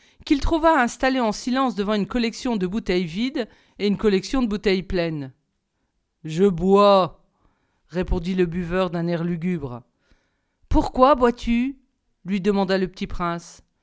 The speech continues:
Pour oublier », répondit le buveur. « Pour oublier quoi ? » s'enquit le petit prince qui déjà le plaignait. « Pour oublier que j'ai honte »,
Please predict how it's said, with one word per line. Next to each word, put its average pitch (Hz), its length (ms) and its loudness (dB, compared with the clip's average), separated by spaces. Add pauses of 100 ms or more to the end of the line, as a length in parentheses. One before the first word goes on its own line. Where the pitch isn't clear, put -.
(560)
Pour 175 220 -2
oublier », 214 800 4 (580)
répondit 180 460 -2
le 175 100 0
buveur. « 160 580 -6 (1300)
Pour 247 200 6
oublier 339 440 4
quoi ? » 185 480 2 (220)
s'enquit - 360 -6
le 202 120 2
petit 196 280 -6
prince 214 340 -2
qui - 120 -8
déjà 185 320 0
le 180 120 -2
plaignait. « 170 580 -6 (1160)
Pour 175 200 6
oublier 208 440 4
que 214 140 2
j'ai 220 160 8
honte », 220 580 2